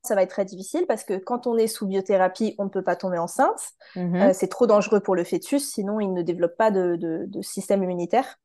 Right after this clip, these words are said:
Speaker 2: Ouais.
Speaker 1: Donc, c'est problématique.
Speaker 2: Ouais.
Speaker 1: Euh, et il y a tout, euh, il y a tout un tas d'effets secondaires aussi, hein, euh, avec ces, ces biothérapies-là. Ce ne sont pas des médicaments anodins,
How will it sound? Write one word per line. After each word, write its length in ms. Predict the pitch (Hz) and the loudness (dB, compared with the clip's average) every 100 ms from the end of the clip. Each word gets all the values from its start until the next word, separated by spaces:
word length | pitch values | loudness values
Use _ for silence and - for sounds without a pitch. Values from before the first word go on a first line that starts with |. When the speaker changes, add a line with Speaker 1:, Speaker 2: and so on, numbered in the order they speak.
| _ - | _ -2
Speaker 2:
Ouais. 280 | 185 170 - _ _ _ _ _ | 0 -2 -8 _ _ _ _ _
Speaker 1:
Donc, 160 | 190 185 | -10 -4
c'est 120 | 196 | -4
problématique. 680 | 185 185 170 160 - 370 - _ - 226 | -4 -2 0 0 0 -2 -6 _ -8 -2
Speaker 2:
Ouais. 240 | 196 202 | 0 4
Speaker 1:
Euh, 320 | 202 190 185 180 - - 165 - - | 6 6 4 2 -4 -8 -6 -4 -2
et 80 | |
il 40 | 202 | 4
y 60 | |
a 80 | 190 | 4
tout, 280 | 180 - 262 - | 2 -4 -8 -2
euh, 240 | 226 202 190 | 2 6 6
il 80 | 185 | 6
y 40 | |
a 80 | 180 | 4
tout 120 | 247 | 2
un 100 | - | 0
tas 140 | 190 240 | 4 2
d'effets 240 | 208 - | 2 -2
secondaires 480 | 190 202 202 285 339 | -4 -4 -2 0 2
aussi, 360 | 220 - - 277 | 0 -4 -4 -2
hein, 500 | 220 240 220 190 196 - | -2 -4 -2 -2 -4 -8
euh, 520 | 202 196 190 - - - | -10 -8 -8 -8 -8 -4
avec 300 | 185 220 - | -2 -2 -4
ces, 320 | - 196 185 | -6 -4 -4
ces 140 | 185 | -4
biothérapies-là. 720 | 185 190 190 185 175 - 226 247 | 0 2 4 2 2 2 4 4
Ce 160 | - | 0
ne 40 | 190 | -8
sont 220 | - 190 - | -8 -10 0
pas 200 | 233 226 | 4 4
des 160 | 196 | 2
médicaments 760 | 185 185 185 - - 190 190 202 | 0 -4 -6 -12 -2 0 2 2
anodins, 480 | 185 180 180 190 | 0 0 2 2